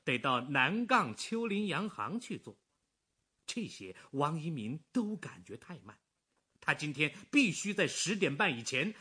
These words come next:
把李汉超领回住处。要是过了十点半，房东老太太就要锁门。没有李汉超，王一民随时随地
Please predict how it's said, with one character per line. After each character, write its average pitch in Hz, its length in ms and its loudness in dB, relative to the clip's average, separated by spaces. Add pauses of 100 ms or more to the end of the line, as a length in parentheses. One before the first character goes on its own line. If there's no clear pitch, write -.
(120)
把 175 80 8
李 139 180 4
汉 139 220 2
超 165 200 4
领 135 280 2
回 151 160 2
住 185 160 -2
处。 - 220 -10 (640)
要 143 100 -4
是 - 80 -8
过 269 340 -4
了 98 120 -8
十 - 180 -14
点 95 220 -14
半， 110 200 -8 (280)
房 110 400 -8
东 110 180 -8
老 87 180 -10
太 92 300 -16
太 78 180 -20 (320)
就 113 200 -18
要 95 160 -18
锁 - 400 -20
门。 87 260 -20 (1120)
没 233 300 4
有 247 160 4
李 127 160 0
汉 123 180 -2
超， 147 380 -2 (140)
王 135 140 2
一 143 120 -2
民 127 180 -2
随 196 300 0
时 240 160 -2
随 202 200 -4
地 269 220 -6